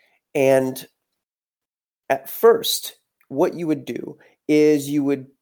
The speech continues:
add, uh, a list of users. So this would be, uh, whoever you think the prospects for this business would be. Uh, you would outline, so that would be somebody's email address and somebody's name. That's the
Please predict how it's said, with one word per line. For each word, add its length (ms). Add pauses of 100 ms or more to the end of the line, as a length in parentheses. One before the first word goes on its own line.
(760)
add, 580 (140)
uh, 320
a 100
list 500
of 200
users. 380
So 300
this 240
would 180
be, 460 (280)
uh, 200
whoever 400
you 160
think 340
the 80
prospects 840
for 240
this 180
business 460
would 160
be. 320 (560)
Uh, 360
you 280
would 400 (100)
outline, 800
so 160
that 160
would 140
be 280 (140)
somebody's 640
email 440
address 440
and 120
somebody's 440
name. 400
That's 260
the 340